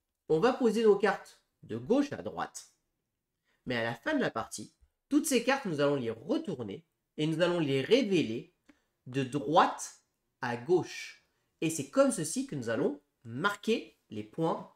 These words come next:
de victoire. Une carte, comment elle se compose ? Eh ben, une carte, elle va avoir plusieurs choses.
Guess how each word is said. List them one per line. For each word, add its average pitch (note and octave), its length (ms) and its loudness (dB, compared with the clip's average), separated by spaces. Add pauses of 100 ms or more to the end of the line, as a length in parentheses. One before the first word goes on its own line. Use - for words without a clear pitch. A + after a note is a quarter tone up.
(220)
de F3 100 -2
victoire. - 460 -10 (1080)
Une E3 160 -4
carte, E4 240 2
comment A#3 220 10
elle E4 100 0
se - 60 -18
compose ? B2 480 4 (420)
Eh F3 100 4
ben, C4 200 8
une A#3 80 4
carte, F4 260 2
elle A#3 80 4
va B2+ 160 2
avoir D#3 320 0
plusieurs G3+ 380 0
choses. G#2+ 380 -8